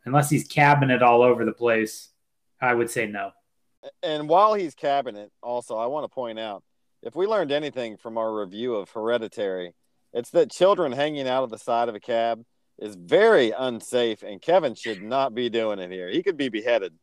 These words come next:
Speaker 2: very easily.
Speaker 1: Yeah, yeah. Yeah, it's a dangerous thing, as told by Hereditary.
Speaker 2: Yeah. <laughs> So any kids watching this movie, if you think Kevin's being cool right now,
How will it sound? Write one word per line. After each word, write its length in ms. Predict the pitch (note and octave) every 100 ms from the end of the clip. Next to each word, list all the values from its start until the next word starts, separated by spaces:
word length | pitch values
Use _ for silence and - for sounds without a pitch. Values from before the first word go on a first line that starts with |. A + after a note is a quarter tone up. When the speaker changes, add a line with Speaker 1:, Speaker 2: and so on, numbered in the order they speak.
| _
Speaker 2:
very 240 | A#2+ A#2+ G#2+
easily. 140 | C3
Speaker 1:
Yeah, 120 | A2+ - - _ _
yeah. 260 | A2+ G#2+ G2 - _ _ - _ - _ _ _
Yeah, 280 | B2+ C3+ C#3
it's 160 | C#3
a 60 | D#3
dangerous 420 | D3 D3 C3 -
thing, 380 | C#3 A#2+ G#2+ A2+
as 320 | A#2 A2 -
told 300 | B2+ A2+ G2+
by 160 | G#2+ G2+
Hereditary. 600 | A2 G#2 G2+ G#2 F#2+ F#2 _ _
Speaker 2:
Yeah. 180 | G#2 G#2+ -
<laughs> 40 | _ - _ - _
So 140 | E3+
any 140 | A#3 F#3+
kids 260 | G3 F3
watching 360 | B2+ D3+ D3 C#3
this 160 | B2+ B2+
movie, 300 | C#3 B2 G2+
if 100 | E3+
you 80 | G3+
think 200 | F3 C3
Kevin's 320 | D3 C3+ F#2+
being 260 | B2 G#2+
cool 240 | - C#3+ B2
right 220 | G#2 F#2+
now, 280 | F#2+ F#2